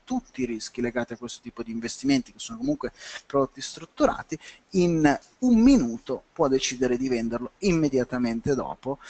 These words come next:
senza nessun problema, perché il prodotto è assolutamente listato e quotato su una borsa,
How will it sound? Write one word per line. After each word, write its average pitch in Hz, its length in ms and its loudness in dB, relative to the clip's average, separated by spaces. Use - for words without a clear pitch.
senza 131 520 -2
nessun 131 340 -4
problema, 107 460 -8
perché 117 240 -8
il 131 60 -4
prodotto 175 340 -2
è - 40 0
assolutamente - 640 -6
listato - 640 -6
e 165 140 -8
quotato - 420 -4
su - 160 -10
una 123 140 -2
borsa, 101 440 -12